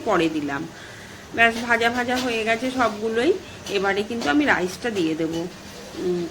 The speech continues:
একদম বেশি আর থেকে এবং কম আঁচে কিন্তু, আঁচটা কমিয়ে নিয়ে কিন্তু আমি ভাজছি। বেশি আঁচ বাড়িয়ে নিয়ে ভাজলে কিন্তু একদম পুড়ে যাবে, এদিকে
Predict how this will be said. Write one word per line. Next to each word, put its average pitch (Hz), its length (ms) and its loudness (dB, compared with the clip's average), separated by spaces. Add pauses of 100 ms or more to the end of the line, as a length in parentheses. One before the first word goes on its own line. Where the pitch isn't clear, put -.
(100)
একদম 190 440 0
বেশি 214 380 2
আর 214 140 6 (200)
থেকে 240 200 0
এবং 240 240 -2 (120)
কম 240 280 4
আঁচে 247 240 4
কিন্তু, 233 320 -2
আঁচটা 185 420 0
কমিয়ে 247 500 0
নিয়ে 277 220 4
কিন্তু 262 260 2
আমি 202 160 2
ভাজছি। 180 600 -2 (460)
বেশি 190 280 0
আঁচ 214 240 6 (120)
বাড়িয়ে 190 360 0
নিয়ে 247 240 0
ভাজলে 214 500 0
কিন্তু 262 500 2 (340)
একদম 202 680 2 (1500)
পুড়ে 202 220 4
যাবে, 220 300 2
এদিকে 196 600 4